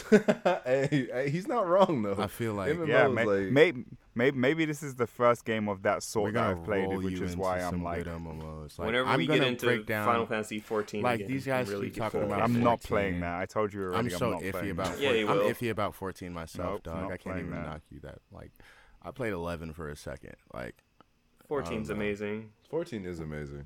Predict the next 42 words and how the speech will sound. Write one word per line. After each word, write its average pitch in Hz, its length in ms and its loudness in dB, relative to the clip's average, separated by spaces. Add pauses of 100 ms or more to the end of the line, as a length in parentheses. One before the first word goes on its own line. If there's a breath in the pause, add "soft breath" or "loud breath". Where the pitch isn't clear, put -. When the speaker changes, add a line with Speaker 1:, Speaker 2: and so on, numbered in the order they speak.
(120)
Speaker 4:
Yeah, 117 200 -6
it's 107 120 -4
like, 107 180 -2
it 165 140 4
even 190 220 0
has 180 200 4
Monster 175 380 2
Hunter 131 220 4
stuff 120 300 0
in 110 100 2
it. 113 80 -2
You 160 80 -4
could 175 180 -2
fight 196 460 4
a 196 60 6
Speaker 1:
Facts. 185 360 8
Speaker 4:
Rathalos 160 240 6
and 160 100 0
make 170 200 4
that 180 120 8
Speaker 1:
You - 20 8
Speaker 4:
a - 20 10
Speaker 1:
can, 143 100 8
Speaker 4:
mount. 170 400 6
Speaker 1:
facts. - 460 6
Speaker 2:
Smash 180 200 10
Speaker 4:
<laughs> - 20 2
The 196 40 10
Speaker 2:
Brothers 180 300 8
Speaker 4:
Rathalos 131 120 6
Speaker 1:
You 127 60 6
can 131 80 10
have 127 160 10
a 117 40 12
Speaker 4:
is 113 60 12
a 113 40 12
Speaker 1:
Rathalos 180 220 10
Speaker 4:
mount. - 120 6
Speaker 2:
stuff - 200 2
Speaker 1:
mount. 78 100 -4
Speaker 2:
in 98 140 -4
it. 78 160 -10